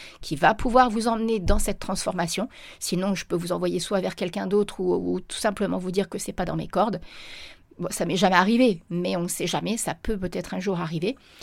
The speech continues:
Et vous voyez, une fois que vous avez lâché, il faut oser ce changement. Il faut oser switcher, il faut oser aller dans l'inconnu, il faut oser aller vers autre chose.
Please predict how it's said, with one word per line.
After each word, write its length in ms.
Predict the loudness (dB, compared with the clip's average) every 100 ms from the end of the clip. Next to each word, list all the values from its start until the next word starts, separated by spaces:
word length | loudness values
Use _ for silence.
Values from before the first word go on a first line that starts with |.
| -18 -18 -4 2
Et 80 |
vous 160 | 4 6
voyez, 400 | 4 6 4 2 2
une 200 | 4 4
fois 420 | 4 4 4 2 -10 -18 -20 -20 -18 -18 -18 -6
que 160 | 0
vous 300 | 0 0 0
avez 240 | 2 2 2
lâché, 520 | 0 -2 -2 -2 -4 _ _ _ _ _ _
il 80 | -8
faut 240 | -4 -4 4
oser 440 | 4 6 4 2 -4
ce 220 | -10 -4 -2
changement. 440 | -2 -6 -6 -8 -12 -20 -20 -12 -8
Il 80 |
faut 220 | 0 0 4
oser 320 | 4 4 0
switcher, 560 | -2 -6 -6 -2 -2 -4 -14 -10 -6
il 80 |
faut 200 | -2 0 6
oser 420 | 6 6 4 2 -2 _ 2
aller 320 | 4 4 2
dans 200 | 2 2
l'inconnu, 600 | 4 2 2 0 0 -4 -8 -16 -10
il 80 | -4
faut 200 | -2 2
oser 460 | 4 4 4 0 0 2
aller 240 | 4 4
vers 240 | 2 -2 2
autre 280 | 2 2 -2
chose. 320 | -6 -8 -12